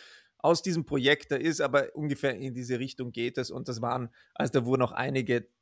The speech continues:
durchaus belastete WissenschaftlerInnen dann einfach, äh, ja, in den Dienst des Klassen-, äh, nicht des Klassen-, ja, in der Sowjetunion in den Dienst des Klassenkampfes und in den U S A in Dienst des Kampfes für die Freiheit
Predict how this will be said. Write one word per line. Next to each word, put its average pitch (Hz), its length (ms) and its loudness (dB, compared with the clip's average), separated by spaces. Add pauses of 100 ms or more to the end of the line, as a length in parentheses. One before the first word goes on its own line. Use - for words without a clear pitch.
(100)
durchaus 120 480 -4
belastete 117 1040 -2
WissenschaftlerInnen 123 1800 -2 (160)
dann 120 180 -2
einfach, 117 540 -2
äh, - 360 -2 (380)
ja, 156 200 8
in 160 100 6
den 170 140 6
Dienst 175 420 2
des 143 380 4
Klassen-, 139 460 0
äh, 113 120 -4
nicht 143 200 -4
des - 120 -12
Klassen-, 156 300 -4
ja, 202 220 6
in 131 260 -4
der 127 80 -2
Sowjetunion 143 440 2
in 123 40 -4
den 110 40 -8
Dienst 120 220 -8
des 117 160 -8
Klassenkampfes 135 680 0
und 123 100 -6
in 120 60 -8
den 117 80 -8
U 127 60 -4
S 123 120 -8
A 104 180 -4
in 107 100 -10
Dienst 110 320 -14
des - 280 -10
Kampfes 110 480 -8
für 117 200 -6
die 120 100 -8
Freiheit 120 680 0